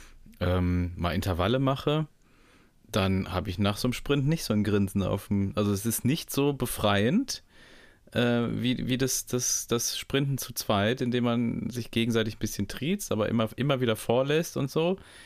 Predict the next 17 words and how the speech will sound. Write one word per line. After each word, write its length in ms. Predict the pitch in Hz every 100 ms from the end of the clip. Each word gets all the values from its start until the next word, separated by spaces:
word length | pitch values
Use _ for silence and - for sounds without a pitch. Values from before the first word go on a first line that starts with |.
| - - - - -
Keine 340 | 131 160 170
Ahnung, 260 | 131 113 101
was 160 | 104
das, 280 | 107 101 - - -
was 180 | 110 -
das 180 | 107 101
ist. 400 | 147 240 - -
<laughs> 40 | - - - - - - - - - - - -
Aber 200 | 120 113
es 80 | 107
ist 180 | 113 104
wirklich 640 | 120 147 151 151 151 - - - -
in, 180 | 117 117
in 180 | 113 110
Gesellschaft 580 | 101 110 131 139 135
zu 80 | -
zweit 640 | - - 107 110 113 -